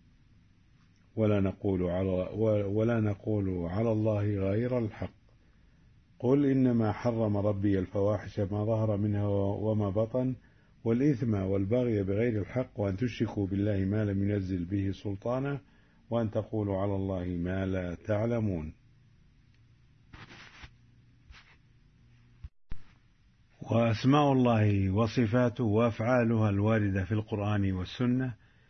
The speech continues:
نؤمن بها كلها ونعبد الله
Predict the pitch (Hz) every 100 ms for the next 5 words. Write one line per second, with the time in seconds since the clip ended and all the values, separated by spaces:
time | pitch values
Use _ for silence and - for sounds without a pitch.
0 | _ - 98 107 113 107 104 104 98 90
1 | 101 101 104 104 - 104 98 98 98 117
2 | 120 _ _ _ _ - 98 98 104 98
3 | 95 92 90 95 98 82 87 85 76